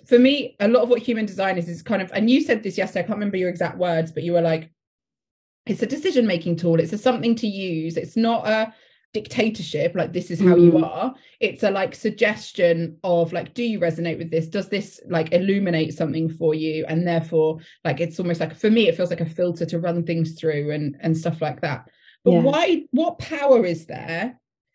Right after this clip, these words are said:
Speaker 1: in acting from our design? Like, and,
Speaker 2: Mm.
Speaker 1: and I've put slash being ourselves, 'cause I think that's a lot of what it is.
Speaker 2: Yeah.
Speaker 1: Like, what power is there in that from your perspective?
Speaker 2: Oh my gosh, so much power. I think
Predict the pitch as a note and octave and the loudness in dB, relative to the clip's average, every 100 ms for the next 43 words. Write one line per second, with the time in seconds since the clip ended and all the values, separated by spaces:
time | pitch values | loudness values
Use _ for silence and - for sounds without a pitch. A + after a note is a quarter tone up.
0 | _ _ G3+ G3+ - - G3 - - G3+ | _ _ -2 -2 -6 -6 -6 -8 -8 -4
1 | F3 E3 - - A3 G#3+ G3 F3 E3+ E3+ | -4 -6 -10 -2 2 4 4 0 -2 -2
2 | E3+ D#3 - - - _ G3 F3+ - - | -2 -4 -6 -10 -12 _ -2 -2 -4 -16
3 | _ _ _ _ _ - F#3+ F3 E3 D#3+ | _ _ _ _ _ 0 4 6 8 10
4 | D#3 D#3+ G3 G#3 - C#4+ - G3+ E3 E3 | 8 6 0 0 2 0 -2 -6 -6 -8
5 | - F3+ E3+ E3 D#3+ G#3+ E3 D3+ - E3 | -4 -2 0 0 -2 -2 -4 -4 -4 -4
6 | D#3+ F3+ F3+ - E3+ D#3 E3 D#3+ D#3+ B2+ | -4 -8 -10 -4 -2 -2 -4 -6 -6 -6
7 | F#3+ D#3+ - A2 - - B3 G#3+ F3+ E3+ | -4 -4 -6 -14 -16 2 6 8 6 6
8 | E3 - A#3 C#4 - C4 B3+ B3 F#3+ E3+ | 2 -2 0 0 0 -4 2 2 2 -2
9 | F3 E3+ D#3+ E3 G3 G3+ F3 C#3 - _ | -2 0 -2 -4 0 0 0 -6 -10 _
10 | _ F3 F3+ E3 - - - - G2+ - | _ -4 0 0 -2 -10 -10 -8 -10 -10
11 | - _ A#3 B3 G#3+ G#3+ F#3 - - - | -14 _ 10 10 10 6 4 0 -10 0
12 | A#3 A#3 B3+ A#3 - - E3 D#3+ E3 - | 8 10 12 10 6 -2 0 2 0 -2
13 | F#3+ - B3+ E4 | -2 4 6 6